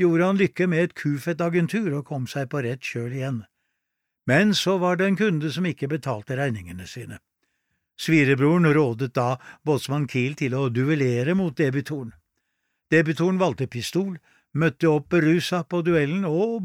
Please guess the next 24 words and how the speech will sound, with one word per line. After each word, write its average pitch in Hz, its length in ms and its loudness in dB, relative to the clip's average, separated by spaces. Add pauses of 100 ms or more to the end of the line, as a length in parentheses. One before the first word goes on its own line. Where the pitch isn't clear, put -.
bomma. 117 340 0 (920)
Kiel 135 280 -2
traff - 320 -6 (440)
og 160 140 4
nesten 156 420 -2
drepte 156 380 -2
sin 147 240 0
motstander, 143 580 -6 (520)
men 165 200 4
rettferdigheten 170 800 2
hadde 160 240 2
en 165 100 0
dårlig 156 340 0
dag. 151 300 0 (600)
Pistolens 151 760 -2
låsekammer 156 800 -4 (340)
var 127 220 0 (100)
utett, 151 760 -6
og 147 200 -6
Kiel 127 360 -2
fikk - 280 -8
ødelagt 113 600 -8
et - 100 -14
øye. 98 280 -10